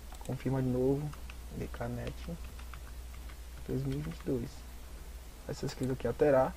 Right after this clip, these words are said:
pronto. A gente alterou aqui, entendeu, galera? Alterou, pronto, já colocou aqui tudo certinho, esses nomes aqui.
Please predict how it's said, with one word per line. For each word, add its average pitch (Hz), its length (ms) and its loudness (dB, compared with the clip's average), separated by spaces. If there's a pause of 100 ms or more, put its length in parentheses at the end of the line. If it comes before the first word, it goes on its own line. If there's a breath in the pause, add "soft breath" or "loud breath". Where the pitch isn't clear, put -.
pronto. - 280 -2 (920 loud breath)
A - 40 -4
gente 139 140 2
alterou 170 320 12
aqui, 196 340 12 (440)
entendeu, 139 260 8
galera? 151 280 10 (340)
Alterou, 139 380 2
pronto, 139 320 0 (140)
já 135 120 2
colocou 120 360 0
aqui - 160 -4
tudo - 180 -4
certinho, 131 440 -4
esses 135 240 -2
nomes 120 260 0
aqui. 139 340 2